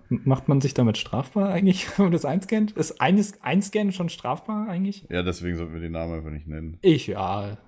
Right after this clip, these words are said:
Speaker 2: Und das läuft einfach unter Presse. So. <laughs>
Speaker 1: Er arbeitet auf jeden Fall in einer großen Druckerei, steht da irgendwo. Nein, Spaß.
Speaker 2: <laughs>
Speaker 1: Ähm,
Speaker 2: Nee, das nicht.
Speaker 1: nee, nee, das, das stimmt nicht. Nein. Also Polizei kann, die Polizei hört hier bestimmt mit, äh, die Spur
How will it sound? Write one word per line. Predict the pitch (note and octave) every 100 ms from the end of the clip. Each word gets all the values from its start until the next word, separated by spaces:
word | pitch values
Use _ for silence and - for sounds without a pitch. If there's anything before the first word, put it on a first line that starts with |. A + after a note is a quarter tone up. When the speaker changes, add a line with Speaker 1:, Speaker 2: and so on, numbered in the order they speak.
| -
Speaker 2:
Und | -
das | F2+
läuft | E2+ E2 E2
einfach | D2
unter | D2 C#2+
Presse. | - - -
So. | D#2+ - - -
<laughs> | A#2 G2+ C3 - A2+ A#2+ G2+ -
Speaker 1:
Er | C3
arbeitet | D#3+ F3 D#3+
auf | C#3
jeden | D#3
Fall | D#3+ D#3
in |
einer | C#3
großen | D#3+ D#3+ D#3
Druckerei, | C3 B2+ B2 A#2 D#3+
steht | F3 E3
da | E3+
irgendwo. | E3 D#3+
Nein, | G#2 F#2
Spaß. | - F2 - - -
Speaker 2:
<laughs> | G#2+ G#2+ G#2+
Speaker 1:
Ähm, | D3+ D3+ D3+ A#2+ A2 G#2 - - -
Speaker 2:
Nee, | F#2 F2+
das | F2+ -
nicht. | E2+ D#2 - - - -
Speaker 1:
nee, | C3+
nee, | G2+ F2
das, | G#2 A2 -
das | F#2+ -
stimmt | - -
nicht. | - - -
Nein. | - - - _
Also | - B2 A#2+
Polizei | A#2 B2 A#2 C3
kann, | C3 B2 A#2
die | A#2+
Polizei | A#2 C3 B2 B2+
hört | C3
hier | B2+ B2
bestimmt | - C#3+ C#3
mit, | C3 C3 -
äh, | A2+ G#2+
die | G#2+
Spur | A2 - C3 A#2 A2+